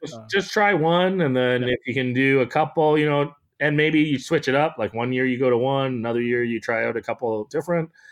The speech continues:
Speaker 1: and then just kinda, like, you could alternate or things like that. But I think that's a really good way to go.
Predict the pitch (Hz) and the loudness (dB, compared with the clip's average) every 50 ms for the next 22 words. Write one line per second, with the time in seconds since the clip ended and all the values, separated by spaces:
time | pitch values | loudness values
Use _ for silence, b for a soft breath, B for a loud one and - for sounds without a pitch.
0 | B B B B B B B B B 135 143 151 151 151 147 131 151 139 - - | B B B B B B B B B -2 0 0 0 0 0 0 -2 -2 -2 -2
1 | 156 147 143 135 131 131 131 120 127 135 127 - 123 113 110 131 160 - - 147 | -2 0 2 2 2 2 2 2 0 -2 -2 -2 -2 0 0 0 0 0 -2 -2
2 | 147 143 139 139 139 131 120 110 104 101 113 _ - 160 160 139 156 135 113 - | 0 0 0 0 0 0 0 -2 -4 -6 -8 _ -4 -4 -2 0 0 0 0 0
3 | 131 131 139 143 139 - - - 107 113 110 - 151 131 143 131 - 135 123 131 | 0 0 0 0 -2 -2 -2 -2 -2 -2 -2 -4 -4 -4 -4 -2 -2 0 0 2
4 | 127 123 120 120 123 120 120 120 113 113 107 104 123 127 123 | 2 0 0 -2 -2 -2 0 0 -2 -2 -2 0 0 2 0